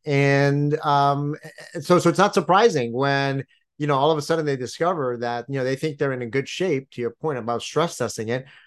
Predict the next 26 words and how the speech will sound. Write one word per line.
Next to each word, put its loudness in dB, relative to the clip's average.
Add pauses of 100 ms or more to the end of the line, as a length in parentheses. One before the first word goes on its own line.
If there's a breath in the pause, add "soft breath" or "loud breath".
(140 loud breath)
but 4
they 8
don't 8
realize 6
that, 0 (100)
um, -4 (200)
you -4
know, -2
some -2 (300)
tier -2
two -2
or 2
tier -2
three -6
supplier -2
that -6
produces -6
a 4
little 4
bolt 4
or -2
a -8
screw 4
or -2 (220 soft breath)
a -6
fastener -2